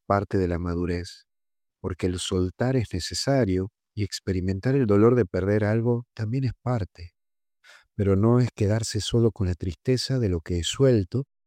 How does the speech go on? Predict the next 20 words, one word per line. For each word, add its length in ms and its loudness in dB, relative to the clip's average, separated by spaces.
sino 260 -8
saber 400 -2
qué 160 -4
es 180 -8
perder 420 -4
para 300 -10
ganar. 540 -4
Lo 120 -6
que 120 -2
implica 400 6
en 140 4
tu 120 6
vida 360 6
es 120 -10
saber 260 2
dejar 320 -4
algo 360 0
para 180 -4
adquirir 440 2
algo. 440 -4